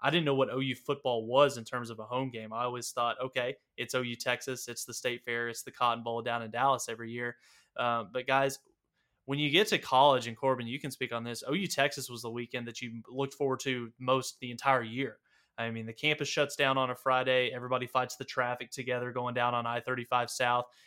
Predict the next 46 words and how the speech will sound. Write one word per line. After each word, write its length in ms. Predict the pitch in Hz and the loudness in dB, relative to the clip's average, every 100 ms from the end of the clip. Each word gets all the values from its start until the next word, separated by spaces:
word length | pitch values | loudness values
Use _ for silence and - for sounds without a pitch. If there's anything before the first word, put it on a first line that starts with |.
| _ | _
You 140 | 117 117 | -8 0
go 200 | 127 127 | 4 6
out 140 | 127 | 6
on 160 | 127 120 | 2 2
Friday 320 | 127 123 123 | 0 0 0
nights, 400 | 120 120 120 - | 0 0 -2 -6
you're 80 | 113 | -8
mixing 400 | 120 127 - 127 | -6 -4 -4 -4
it 140 | 123 | 0
up 240 | 123 123 | 0 0
with, 200 | 123 117 | -4 -8
with 200 | 120 120 - | -8 -10 -8
O 120 | 123 | -8
U 220 | 120 123 | -6 -6
and 80 | 120 | -6
Texas 380 | - 127 - 123 | -2 -2 -2 -8
fans 280 | 127 123 113 | -4 -4 -4
at 220 | 120 123 | -6 -6
the 60 | 123 | -6
bars 360 | 123 123 120 | -2 0 -2
and 80 | 120 | -6
the 80 | 117 | -6
restaurant. 520 | 120 120 - 123 123 | -4 -4 -2 -2 -2
And 80 | 113 | -4
guys, 280 | 123 127 - _ _ _ _ _ - | -2 -2 -4 _ _ _ _ _ 4
outside 300 | 143 180 240 | 4 6 4
of 60 | 156 | 4
the 60 | |
game 200 | 135 139 | 2 0
itself, 560 | 120 - 135 139 131 - | -2 -2 6 6 6 -2
the 80 | - | -12
pageantry 960 | - - 139 160 185 175 190 190 185 180 _ _ - | -6 2 4 4 -2 -2 0 0 -2 -6 _ _ -6
and 140 | 123 | -2
the 100 | 120 - | -2 0
atmosphere 640 | 123 127 127 117 - 120 117 | 2 2 -2 -10 -8 -6 -6
surrounding 560 | - 117 117 120 117 | -6 -4 -2 -2 -4
this 160 | 110 - | -8 -10
game 240 | 120 113 | -10 -10
is 100 | 110 | -10
what 160 | 120 117 | -8 -6
does 220 | 123 117 | -6 -8
it 80 | 104 | -8
for 80 | 120 | -12
me. 320 | 117 110 104 110 - | -10 -10 -10 -14 -16
The 80 | |
fair, 520 | - - 175 160 156 | -4 2 6 6 4